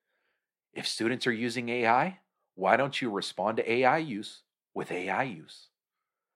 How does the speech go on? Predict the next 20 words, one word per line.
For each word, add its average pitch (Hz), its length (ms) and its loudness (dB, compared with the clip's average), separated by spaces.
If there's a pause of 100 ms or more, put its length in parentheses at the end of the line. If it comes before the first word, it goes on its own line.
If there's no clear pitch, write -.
So 143 140 2
in 135 60 2
the 120 80 -4
same 139 260 2
way 156 140 4
that 131 180 8
students 143 340 -2
can 117 140 -4
now 110 200 2
use 123 300 -2
A 110 120 2
I 131 160 4
to - 160 -10
create 110 280 -2
efficiencies 113 640 -4
in 95 120 -6
their 101 120 -2
day-to-day, 110 440 -2
guess 127 260 -2
what? 185 260 2